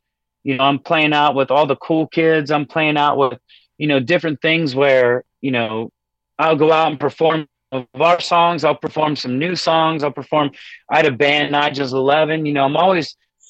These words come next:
performances, it's gonna be a long time for the music industry to come back from everything that's going on. And it's tough.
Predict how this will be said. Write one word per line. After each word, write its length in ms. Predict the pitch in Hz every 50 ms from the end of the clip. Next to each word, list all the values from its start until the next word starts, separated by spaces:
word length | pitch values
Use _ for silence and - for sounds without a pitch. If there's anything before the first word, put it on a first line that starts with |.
| - -
performances, 880 | - 160 160 - - 226 233 254 254 240 233 - - 170 160 156 147 139
it's 160 | - 165 -
gonna 160 | - 220 220 208
be 100 | 208 208
a 60 | 180
long 420 | 156 151 151 156 165 165 165 160 143
time 500 | - 160 147 147 147 143 139 135 135 131
for 120 | - 139
the 60 | 135 127
music 380 | 127 127 127 127 123 131 123 -
industry 380 | 127 120 117 - - - 120 117
to 120 | 117 107 - _ _ -
come 200 | - 131 123 117
back 300 | 123 120 117 117 - -
from 160 | 127 117 117
everything 360 | 117 113 117 110 117 117 113
that's 140 | 107 - -
going 240 | - 120 113 113 113
on. 320 | 110 113 113 113 113 117
And 140 | 110 107 110
it's 180 | 104 _ _
tough. 340 | _ - - 165 160 147 -